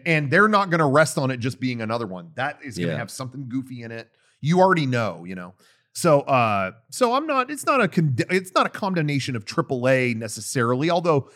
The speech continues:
Speaker 1: it deserves a little bit of that, of course. But, um, you know, there's a lot of triple A games that are the same shit again and again,
Speaker 2: Yeah.
Speaker 1: of course. But more just talking about PlayStation. What are they putting out? There's rumors they've been working on, uh, Last of Us Two remake, you know, and it's like,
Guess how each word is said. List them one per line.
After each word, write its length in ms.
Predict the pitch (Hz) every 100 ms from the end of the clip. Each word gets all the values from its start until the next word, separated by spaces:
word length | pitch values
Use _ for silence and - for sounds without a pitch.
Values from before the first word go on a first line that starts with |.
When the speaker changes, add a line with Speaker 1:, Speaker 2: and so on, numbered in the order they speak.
| _ _
Speaker 1:
it 240 | 151 139 113
deserves 500 | 110 104 110 95 -
a 60 | 95
little 180 | 110 107
bit 120 | 78
of 60 | 80
that, 160 | 80
of 140 | 90 -
course. 520 | - 120 85 - - _ _ _ -
But, 280 | 131 113
um, 540 | 117 113 104 98 92 92 _
you 160 | 123 107
know, 100 | 90
there's 200 | 120 117
a 20 |
lot 180 | 90 135
of 80 | 117
triple 220 | 92 87
A 40 |
games 200 | 78 80
that 100 | 92
are 140 | 90 85
the 100 | 95
same 300 | - 104 90
shit 360 | 80 185 107 85 -
again 180 | 92 92
and 80 | 85
again, 160 | -
Speaker 2:
Yeah. 120 | 104 82 _ -
Speaker 1:
of 140 | -
course. 340 | - 170 -
But 400 | - 156 135 120 _ _ -
more 160 | 320
just 220 | 269 269 -
talking 200 | 214 196
about 220 | 165 -
PlayStation. 440 | 165 131 117 95
What 120 | 143
are 60 | 220
they 220 | 107 110
putting 280 | 104 101 87
out? 140 | 78 - _
There's 180 | 208 196
rumors 360 | 185 226 220 160
they've 160 | 175
been 140 | 165 151
working 260 | 151 160
on, 240 | 147 139 135
uh, 200 | 120 117
Last 300 | 123 131 123
of 80 | 127
Us 140 | 117
Two 380 | - - 190 214
remake, 520 | 220 220 226 254 254 247
you 60 |
know, 180 | 240 247
and 80 | 233
it's 160 | -
like, 140 | 220